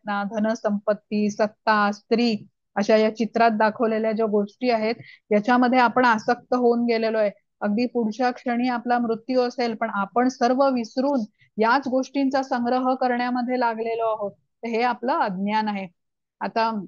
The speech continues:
एखादं धान्याचं पोतं असेल बघा, तर चिमणी पक-, चिमणीसारखे पक्षी त्यातून येऊन एक एक दाणा असा घेऊन जातात. पण मनुष्य कसा आहे, मनुष्य कसा विचार करतो, तो सगळंच पोतं उचलून घरी जाऊन आपल्या नेऊन ठेवेल.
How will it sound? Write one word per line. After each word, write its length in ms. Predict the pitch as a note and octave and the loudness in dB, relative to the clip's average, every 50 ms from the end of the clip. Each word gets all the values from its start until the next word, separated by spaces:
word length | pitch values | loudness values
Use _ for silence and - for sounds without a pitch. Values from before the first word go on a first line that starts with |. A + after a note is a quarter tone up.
| G#3 G#3 - _ _ _ _ _ _ _ _ _ _ _ _ | -12 -16 -18 _ _ _ _ _ _ _ _ _ _ _ _
एखादं 360 | - G#3 G#3 A3+ A3 G#3+ A#3+ A#3 | -6 -6 -2 -2 0 0 2 0
धान्याचं 520 | A#3+ A#3 G3+ G#3 G#3 A3 A#3 A#3+ - B3 | 0 0 0 -2 0 -2 -2 -2 -2 -4
पोतं 440 | A#3+ - A#3 G#3 G3+ - A#3+ A#3 A#3 | -2 0 -2 -2 -2 -2 -2 -2 -2
असेल 240 | A3+ - A3+ A3 G#3 | -2 -2 -2 -2 0
बघा, 260 | G3+ G3 F#3+ F#3 F#3 | 0 0 0 0 -2
तर 140 | E3+ - A3+ | -2 -4 -6
चिमणी 460 | - - A#3+ G#3+ G#3 G#3+ A3 A3 A3+ | -4 -4 -2 -2 -2 -2 -2 -4 -4
पक-, 420 | - A#3 G#3 - - _ _ A3 G#3 G3+ G#3 G#3 G3+ G#3 | -4 -4 -6 -6 -8 _ _ 0 2 2 2 0 -2 -2
चिमणीसारखे 680 | A#3 A3 A3 A#3 A#3+ A#3+ A#3 - - B3 A3+ G#3+ A#3 | -2 -2 0 0 -2 -2 -4 -4 -4 -4 -4 -4 -6
पक्षी 540 | A3+ - A3 G#3 - - - - A#3+ A3 G#3+ - _ _ _ _ _ | -6 -4 -6 -6 -6 -10 -4 -2 -2 -2 -2 -4 _ _ _ _ _
त्यातून 400 | - A3+ A3+ A3 - C4 C4 C4 | 0 0 0 2 0 2 4 6
येऊन 260 | B3 A#3 A3+ C4 C4+ | 6 6 6 6 6
एक 240 | C4 A#3+ A3 G#3+ - | 4 0 -2 2 4
एक 200 | C#4 C#4+ C4+ B3 | 4 4 4 4
दाणा 260 | C4 B3 A#3+ A#3+ B3 | 2 2 2 0 0
असा 240 | B3 B3 A#3+ C4 B3+ | -2 -2 0 0 0
घेऊन 320 | A#3 A3+ A3 G#3+ A3 A3 G#3+ | 0 0 -2 -4 -2 -2 0
जातात. 300 | A3 G3 F#3+ - F3+ F3 - _ _ _ _ _ _ _ | -2 -2 -2 -4 -8 -10 -10 _ _ _ _ _ _ _
पण 80 | A3+ B3 | 0 0
मनुष्य 500 | B3 A#3+ A#3 A3+ A#3+ C4 C4 - C#4+ C#4 C#4 | 2 2 2 2 0 0 0 0 -2 -2 0
कसा 240 | C#4 C4 - C#4+ B3 | -2 -4 -2 -2 -2
आहे, 100 | A#3+ A#3+ | -2 -2
मनुष्य 460 | A#3 A3+ A3 A3 A#3 A#3 - - A#3+ A#3+ A#3+ | -4 -4 -4 -6 -6 -6 -2 0 -2 0 0
कसा 200 | B3 A#3 - B3+ | -2 0 0 0
विचार 380 | A#3+ A#3+ A3 - B3+ A#3 A3+ A3+ | 0 0 -2 0 0 0 0 0
करतो, 380 | G#3+ - A3 G#3 G#3 - A3 | -2 -6 -6 -6 -4 -6 -6
तो 120 | A3 B3 B3 | -4 -4 -4
सगळंच 420 | - C4 A#3+ A#3+ B3+ D4 C#4+ - - | -2 0 2 4 4 2 2 2 2
पोतं 260 | C4+ B3+ A#3+ - C4 | 2 2 4 4 4
उचलून 500 | C4 B3+ A#3+ - - B3 A#3+ B3 B3 A#3+ | 4 4 2 0 -2 -2 0 0 0 0
घरी 240 | A#3 A3+ G#3+ A3+ A3+ | 0 -2 -2 -2 0
जाऊन 240 | A3 A3+ A3 A3+ A3 | -2 -2 -2 -2 -4
आपल्या 280 | A3 G#3+ - A3 G#3+ | -6 -6 -4 -4 -4
नेऊन 520 | G#3+ G#3 G#3 G#3 G3+ G3+ G3+ G3+ G#3 G#3 G3+ | -4 -6 -10 -10 -8 -6 -4 -2 -2 -2 -2
ठेवेल. 320 | - - F#3+ F#3 F3+ F3 | 0 0 2 2 2 0